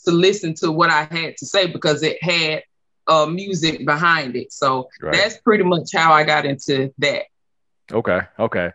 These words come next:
Speaker 2: And I've seen a couple, uh, I'm not sure if you've
Speaker 1: Hmm.
Speaker 2: been to 'em. You might have been a poet at a few of 'em, but I know Queen Sheba, she's done a couple,
Speaker 1: Yeah.
Speaker 2: like, hip hop versus poetry. And I know the,
Speaker 1: Mm-hmm.
Speaker 2: the ones I've been to, with, when the poets have,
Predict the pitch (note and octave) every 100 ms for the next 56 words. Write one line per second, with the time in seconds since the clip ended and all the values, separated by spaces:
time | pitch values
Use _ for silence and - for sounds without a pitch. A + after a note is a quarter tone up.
0 | _ _ - A#2 C#3 C#3+ G#3+ G#3+ F3+ F3
1 | D#3+ D#3+ D3+ C#3+ C3+ C3 A#2+ - _ _
2 | _ D3+ F3+ D#3+ - E3+ - A#2+ D#3 E3
3 | - C3 A#2 B2+ E3+ C3+ A#2+ - D#3+ D3+
4 | B2 G#2+ G#2 D3+ C#3+ A2+ F#2 A2+ B2+ A#2+
5 | - D#3 C#3 - E3 D#3 A2+ G#2 _ _
6 | _ _ - - D3+ C#3+ - C#3 B2 C#3+
7 | D3+ G#2+ F#2 - C#3+ - C3 G#2 A#2 A2+
8 | - E3 C3+ - F#2+ F2 _ _ _ _
9 | _ _ _ _ - B2 A#2+ A2+ A2+ B2+
10 | - B2 F3 D#3+ D#3 A#2+ B2+ D3+ C#3 D#3+
11 | D3+ C#3 B2+ - A#2+ A2 G2+ A2+ A#2 -
12 | F3 E3+ D3 C3 C3+ B2